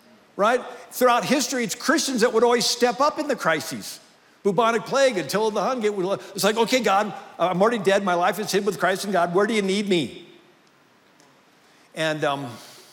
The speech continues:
anyway, so I'm, I'm gonna e-, e-, end with, uh, uh,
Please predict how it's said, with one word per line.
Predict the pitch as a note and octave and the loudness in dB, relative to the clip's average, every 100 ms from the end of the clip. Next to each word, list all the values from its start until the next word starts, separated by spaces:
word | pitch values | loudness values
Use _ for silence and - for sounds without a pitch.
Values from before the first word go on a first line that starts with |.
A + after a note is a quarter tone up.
| - _ _ _ _ | -20 _ _ _ _
anyway, | B2+ B2+ A2 G#2 G2+ - - - | -10 -8 -6 -6 -10 -18 -20 -20
so | - G3 E3+ | -2 2 4
I'm, | D#3 | 2
I'm | - E3+ | -2 -4
gonna | F#3 E3 D3 - - - | -2 -2 -4 -14 -20 -16
e-, | D3+ | -16
e-, | - D#3+ D3+ | -12 -14 -8
end | D#3 D#3 | -8 -6
with, | C3+ C3 C3 | -6 -4 -2
uh, | A#2+ G#2 - - B2 | -2 -4 -10 -20 -20
uh, | C3+ | -16